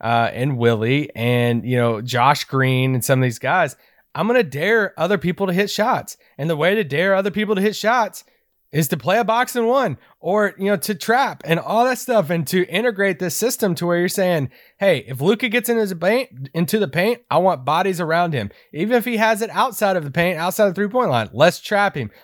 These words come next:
let's dare him." And in a game like this, you know, when Tim Hardaway goes oh of twelve, you know,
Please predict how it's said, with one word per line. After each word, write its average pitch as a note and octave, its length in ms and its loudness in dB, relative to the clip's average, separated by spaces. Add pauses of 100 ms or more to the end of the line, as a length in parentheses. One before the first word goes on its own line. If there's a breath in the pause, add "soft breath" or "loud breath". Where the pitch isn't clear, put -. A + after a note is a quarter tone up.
let's C#3+ 180 0
dare D3+ 300 0
him." G#2 160 -4 (360 soft breath)
And D3 360 0 (560)
in D3 120 0
a D3 60 0
game E3 240 0
like D#3+ 200 2
this, F3 420 0
you C#3 120 -6
know, C3+ 80 2
when C3 200 0
Tim D#3+ 220 0
Hardaway D3+ 400 0
goes C3 320 -2
oh C#3 180 0
of C3+ 120 -2
twelve, C#3 560 0 (320 soft breath)
you B2+ 120 -2
know, A#2 60 -4